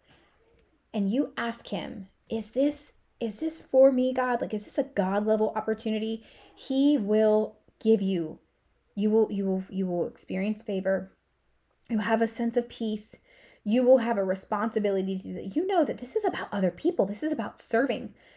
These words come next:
You'll have jomo. You can watch other people be successful, but you will know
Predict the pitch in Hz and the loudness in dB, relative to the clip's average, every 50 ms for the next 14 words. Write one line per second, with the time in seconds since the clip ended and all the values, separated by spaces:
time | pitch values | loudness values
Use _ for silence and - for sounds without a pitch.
0 | _ - - 320 311 - 381 466 311 - - - 240 262 370 415 269 208 143 - | _ -4 -2 -2 0 0 0 -2 -2 -2 -2 0 2 2 2 2 2 0 0 -2
1 | - - _ - 247 302 - 381 339 294 302 349 - - 349 294 294 - - 262 | -6 -12 _ -2 -2 -2 0 2 2 4 2 2 0 -2 -2 -2 -2 -2 -4 -4
2 | 262 247 208 226 214 - 233 220 - 240 208 196 - 208 185 196 - 196 190 214 | -4 -2 -2 -2 -4 -4 -6 -6 -6 -8 -8 -6 -6 -6 -6 -4 -6 -6 -2 0
3 | 220 247 254 233 202 202 190 180 196 214 208 180 - - | 0 0 0 0 -2 -4 -4 -4 -2 -2 -2 -2 -2 -6